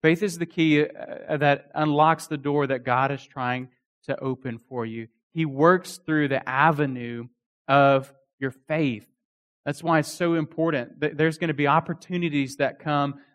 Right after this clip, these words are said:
that look impossible, but it's a God opportunity for you.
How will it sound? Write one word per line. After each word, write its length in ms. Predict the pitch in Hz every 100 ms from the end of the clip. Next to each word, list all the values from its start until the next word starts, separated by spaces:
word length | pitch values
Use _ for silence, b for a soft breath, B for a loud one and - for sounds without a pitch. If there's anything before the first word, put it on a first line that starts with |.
| -
that 140 | 139
look 260 | 151 214 208
impossible, 840 | 190 - - 151 165 - 147 131 123
but 160 | 139
it's 200 | 135 -
a 60 | 139
God 540 | 120 139 147 156 160 -
opportunity 920 | 147 143 143 143 156 147 131 127 120 _ _ _
for 120 | 143
you. 680 | 123 117 131 156 135 104